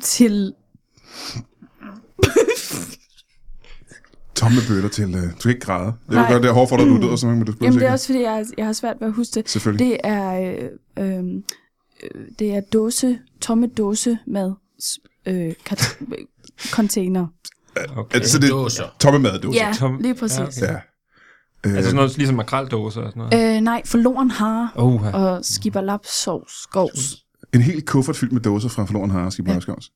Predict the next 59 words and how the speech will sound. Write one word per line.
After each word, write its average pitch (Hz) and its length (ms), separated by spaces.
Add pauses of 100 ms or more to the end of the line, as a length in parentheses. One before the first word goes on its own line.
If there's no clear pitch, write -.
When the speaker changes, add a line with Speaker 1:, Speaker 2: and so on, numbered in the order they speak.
(300)
Speaker 1:
Ja. - 160
Speaker 2:
Før 139 100
jeg 110 100
går 95 120
tilbage 104 200
til 104 100
dig, 127 200
fordi 98 240 (600)
det 110 80
skal 87 220
vi. 98 100 (540)
Hvad - 140
var 139 80
grunden 143 220
til, 143 100
at 139 40
du 131 40
løb 127 120
rundt 120 220
med 131 100
en 117 80
kuffert? 123 400
Er 110 40
du 123 100
ude 131 140
at - 80
jogge 139 240
med 139 120
en 113 80
kuffert 127 260
fyldt 123 140
med 127 80
maddåser? 135 420 (200)
Speaker 1:
Det 226 60
er 226 40
det 226 140
nye 233 120
CrossFit. - 720 (400)
Speaker 2:
Er 202 80
det 240 120
det? 180 200 (680)
Speaker 1:
Ja. 247 120 (720)
Speaker 2:
Nå, 95 60
men 95 80
så 135 80
er 139 40
vi 135 100
vel 113 80
næsten 151 240
nødt 165 120
til - 80
at 160 60
bede 165 120
dig 147 160
om, - 120
at, 135 180
øh, 107 440 (1120)
og 120 100
hvad, 143 80